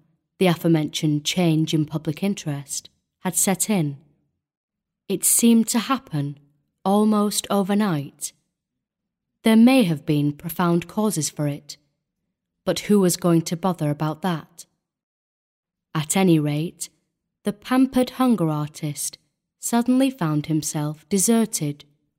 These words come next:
one fine day, by the amusement seekers, who went streaming past him to other, more favoured attractions.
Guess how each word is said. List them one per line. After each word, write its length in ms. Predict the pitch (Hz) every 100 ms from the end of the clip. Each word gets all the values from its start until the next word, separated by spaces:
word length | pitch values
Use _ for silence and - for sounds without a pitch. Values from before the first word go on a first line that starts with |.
| -
one 240 | 160 156
fine 340 | - 151 147
day, 420 | 151 156 151 160 180 _ _ _ _ _
by 120 | 214
the 140 | 214 240
amusement 520 | 233 254 247 170 151
seekers, 680 | - 151 147 - 147 - - _ _ _ _ _ _ -
who 100 | 196
went 260 | 175 160
streaming 500 | - - 233 233 226
past 400 | 220 220 220 -
him 300 | 160 151 147 - _ _ _
to 160 | - -
other, 460 | 233 208 151 147 151 _ -
more 240 | 185 180
favoured 640 | - - 247 202 147 139 -
attractions. 920 | 160 - 196 - - 151 147 147 -